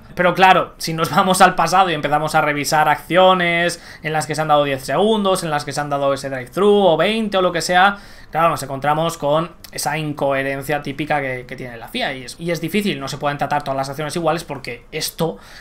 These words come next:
no lo hemos visto muy a menudo en una curva tan rápida, con esa, con esas consecuencias. Es muy difícil el poder compararla con otra que haya sucedido cercanamente, pero ha habido muchos que me han mandado imágenes y, y agradezco, agradezco que me mandéis estas comparaciones e imágenes que estaré poniendo ahí en pantalla. Me habéis mandado mucho por, por Instagram, por Twitter,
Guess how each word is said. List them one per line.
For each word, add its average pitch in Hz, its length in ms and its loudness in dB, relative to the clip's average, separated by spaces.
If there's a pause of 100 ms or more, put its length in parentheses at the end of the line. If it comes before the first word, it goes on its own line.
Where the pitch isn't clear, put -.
(180)
no 147 260 -4
lo 160 60 2
hemos 151 260 -4
visto 185 340 -4
muy 147 200 -6
a 147 60 -4
menudo 151 280 -6
en 151 80 -6
una 139 100 -6
curva 131 200 -8
tan 135 180 -8
rápida, 143 760 0
con 139 120 -6
esa, 143 440 0 (180)
con 139 80 -12
esas 135 120 -12
consecuencias. 143 1200 -6
Es - 220 -8
muy 185 240 -4
difícil 165 420 -6
el 156 140 -4
poder 135 360 -8
compararla 131 540 -6
con 131 160 -10
otra 123 140 -12
que 123 80 -12
haya 117 100 -12
sucedido 117 320 -16
cercanamente, 127 600 -14
pero 160 160 -2
ha 196 40 2
habido 202 240 4
muchos 226 480 -2 (320)
que 208 460 0
me 160 200 -4
han 165 120 -2
mandado 165 480 2
imágenes 165 680 -4
y, 135 160 -12
y 151 100 -8
agradezco, 139 500 -2
agradezco 143 260 0
que 147 60 -4
me 139 100 -6
mandéis 135 340 -6
estas 131 280 -10
comparaciones 185 880 -2
e 151 40 -6
imágenes 143 460 -8
que 151 60 -8
estaré 139 240 -6
poniendo 139 300 -6
ahí 135 120 -6
en 135 80 -10
pantalla. 139 420 -6
Me 160 80 -8
habéis 143 120 -8
mandado 135 260 -6
mucho 135 200 -12
por, 127 260 -12
por 123 140 -14
Instagram, 196 420 -8
por 156 120 -10
Twitter, 220 300 -6